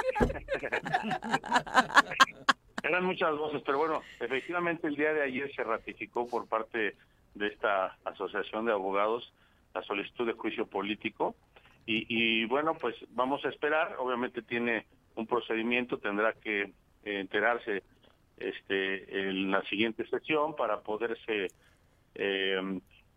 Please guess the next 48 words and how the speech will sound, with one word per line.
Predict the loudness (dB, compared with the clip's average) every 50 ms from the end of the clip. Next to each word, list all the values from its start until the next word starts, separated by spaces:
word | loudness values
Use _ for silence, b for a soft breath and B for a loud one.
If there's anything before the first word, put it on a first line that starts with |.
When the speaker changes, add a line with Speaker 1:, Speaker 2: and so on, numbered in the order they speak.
| _
Speaker 2:
radicar | -2 0 0 0 0 2 2 2 2 0
en | -2 -2
la | -2 -2
Junta | -2 -2 -2 -2 -2 -2
Política. | -2 -2 -2 -2 -2 -4 -6 -10 -12 -8
En | -6 -6
la | -4
Junta | -4 -6 -4 -2 -2
Speaker 1:
Sí. | -2 -2
Speaker 2:
Política | -2 -4 -2 -4 -4 -4 -6 -6 -6 -6
se | -6
analizará. | -4 -4 -6 -6 -4 -2 0 2 2 2 2
Speaker 1:
Lo, | 0 0 0 2 4
lo | 2 4 4
que | 2 2
te | 2 2
Speaker 2:
Sí. | 4
Speaker 1:
preguntaba | 4 4 4 4 4 4 4
es | 4 2
si | 0 0
sabes | 2 2 2 2 0
cuántas, | 0 2 2 2 2 0 0 0 0 -2 -2
eh, | 2 4 4 4 4
solicitudes | 4 0 -2 -2 -2 -6 -4 -2 0 0 0
de | 0 -2
juicio | -2 -2 -4 -4
político | -4 -2 0 0 0 0 0
Speaker 2:
Ah. | 0
Speaker 1:
se | 0 0
han | -2 -4
presentado | -6 -14 -20 -20 -20 -4 2 4 4 4 4
en | 2 -2
el | -4 -4
Congreso | -6 -8 -6 -6 -6 -6 -6 -4
Speaker 2:
Ah. | -4
Speaker 1:
por | -4 -4
parte | -2 -2 -2 0 0 0 0
de | 2 2 2 0 0
organizaciones, | -2 -2 -2 -4 -4 -4 -6 -6 -8 -8 -4 -2 0 0 0 0 -2 -4 -4 -4 -4 -6
de | -6 -8
ciudadanos. | -8 -8 -6 -4 -2 -2 -2 -4 -4 -6 -10 -12 -14 -20 -12 -4
Speaker 2:
Esta | 0 0 0 0 -2 -2
sería | 0 0 2 2 2
la | 2 2 0
tercera. | -2 -4 -4 -2 0 0 2 0 0 -2 -6 -14 -20 -20 -20 -12 -10
Speaker 1:
La | -8
Speaker 2:
Esta | -8 -6 -6
Speaker 1:
tercera. | -6 -2